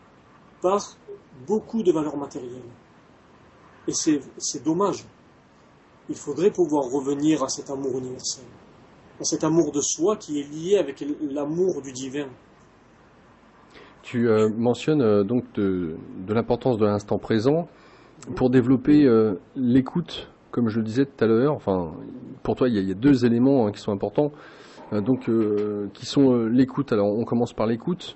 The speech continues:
Speaker 2: Euh, qu'est-ce que savoir écouter pour toi ?
Speaker 1: Savoir écouter, c'est, c'est faire connaissance avec soi, d'abord, en priorité.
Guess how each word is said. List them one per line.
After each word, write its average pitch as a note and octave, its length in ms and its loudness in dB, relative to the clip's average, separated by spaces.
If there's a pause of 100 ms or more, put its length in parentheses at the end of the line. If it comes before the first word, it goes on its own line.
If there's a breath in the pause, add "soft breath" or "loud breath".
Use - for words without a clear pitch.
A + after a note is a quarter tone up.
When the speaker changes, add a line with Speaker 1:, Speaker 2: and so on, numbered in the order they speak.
Speaker 2:
Euh, B2 180 -4
qu'est-ce F3 200 0
que D#3+ 100 0
savoir C#3+ 400 0
écouter C3 400 0
pour B2+ 200 -8
toi ? F#2+ 260 -6 (1900)
Speaker 1:
Savoir D#3+ 400 -4
écouter, E3 420 -2
c'est, C#3 520 -2 (1200)
c'est C#3 320 -4
faire D3 320 -2
connaissance D#3+ 500 0
avec C3 220 -6
soi, C3 340 -6 (220)
d'abord, C3+ 420 -8
en D3 120 -12
priorité. C3+ 640 -10